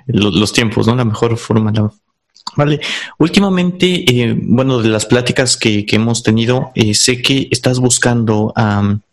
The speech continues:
a, a grupos o encuentras a nuevas personas. ¿qué, qué aprendizajes has tenido a partir de, de esos encuentros, no? ¿Has ido a algunas conferencias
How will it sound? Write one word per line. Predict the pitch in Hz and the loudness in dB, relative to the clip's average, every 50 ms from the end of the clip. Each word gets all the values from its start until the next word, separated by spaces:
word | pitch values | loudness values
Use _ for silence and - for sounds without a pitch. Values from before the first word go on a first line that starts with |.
| _ _ - - - _ _ _ _ _ - | _ _ -20 -20 -20 _ _ _ _ _ -4
a, | 113 104 110 - - 113 104 | -2 -2 0 0 0 0 0
a | 98 | 2
grupos | 107 120 135 143 139 139 - 123 117 117 120 123 123 - - | 0 0 0 0 -2 0 0 0 2 2 0 0 -2 -2 0
o | - 113 107 107 110 - | 0 2 2 2 0 0
encuentras | 113 107 - 127 123 123 127 123 - | 0 2 2 0 2 2 0 2 2
a | 120 | 0
nuevas | 113 113 117 117 - | 2 2 0 -2 -4
personas. | - - 110 107 - 135 127 120 113 113 - - - _ _ - - - - - - _ _ _ _ - | -2 -2 -2 0 0 0 0 0 0 -2 -2 -4 -6 _ _ -20 -20 -20 -20 -20 -20 _ _ _ _ -2
¿qué, | - 139 147 143 - - - - | -2 0 0 0 -4 -6 -6 -2
qué | - 151 147 147 151 151 156 | 0 0 0 2 0 0 -2
aprendizajes | 151 - - 147 139 139 131 - 143 139 131 - - 123 127 127 - - - _ | -2 -2 -2 0 0 0 0 2 2 0 0 0 0 0 0 0 -4 -4 -6 _
has | - 120 113 113 110 - - - | -2 -2 0 0 0 -2 0 2
tenido | - 117 123 123 113 113 110 113 123 - | 2 2 2 2 2 0 0 0 -2 -2
a | - 117 - | -4 -4 -2
partir | 107 104 104 - 110 107 107 110 | -2 -4 -2 -2 -4 -4 0 0
de, | 104 104 107 - - - | 0 0 0 -4 -4 -2
de | - 107 110 120 | 0 0 0 0
esos | 117 - 117 110 - - | 0 0 0 0 2 0
encuentros, | 107 101 - - 127 123 120 120 110 - 107 107 - - | 0 0 2 0 0 0 2 0 0 0 0 -2 0 0
no? | 120 139 151 - | 0 0 0 0
¿Has | - 123 117 - | -2 -2 0 0
ido | 127 113 117 | 0 0 0
a | 107 | 0
algunas | 110 110 110 110 - | 0 0 0 -2 -2
conferencias | - 113 110 - 131 143 143 143 135 - - 131 127 127 127 123 - - | 0 -2 0 2 0 0 0 0 -2 0 0 2 2 2 0 -2 -4 -6